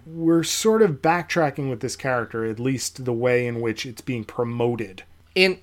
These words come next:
Speaker 2: and to provide some additional context to that, for people who weren't reading comics in twenty seventeen, twenty eighteen-ish, Laura was never the Wolverine, is the thing.
Speaker 1: Mm-hmm.
Speaker 2: She got,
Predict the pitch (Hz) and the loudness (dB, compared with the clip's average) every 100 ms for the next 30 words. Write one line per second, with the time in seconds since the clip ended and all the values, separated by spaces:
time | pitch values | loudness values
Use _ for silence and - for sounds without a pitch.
0 | - 185 180 165 - 165 185 269 - 202 | -2 -2 -2 -4 -4 -2 -2 -2 -4 -4
1 | 127 120 - 104 - 110 104 104 92 - | -2 -2 -2 -8 -6 -4 -4 -6 -8 -8
2 | 98 87 - - 143 131 - 117 98 98 | -6 -6 -8 -10 -8 -8 -8 -8 -8 -8
3 | 101 - 92 87 85 90 - 82 82 - | -10 -8 -8 -8 -10 -10 -10 -10 -12 -12
4 | 85 85 - - - 82 - - 90 - | -14 -14 -12 -12 -12 -12 -12 -14 -14 -12
5 | 90 90 80 - 87 80 62 - - - | -12 -10 -12 -12 -12 -10 -12 -14 -16 -18
6 | _ _ - 123 196 285 302 285 165 120 | _ _ -6 4 6 6 4 4 4 0
7 | 101 95 98 104 104 98 95 92 - _ | -2 -6 -2 -2 -2 -2 -4 -6 -10 _
8 | _ _ _ _ _ 98 98 95 104 104 | _ _ _ _ _ -14 -8 -4 0 0
9 | 95 85 82 78 71 65 60 - - - | -2 -4 -6 -6 -10 -10 -12 -14 -18 -20
10 | _ _ 101 87 85 - 73 64 - 151 | _ _ -8 -6 -8 -10 -12 -12 -8 -2
11 | 143 139 139 135 _ _ - - 190 190 | -2 0 -4 -8 _ _ -8 -2 -2 4
12 | 185 - | 4 2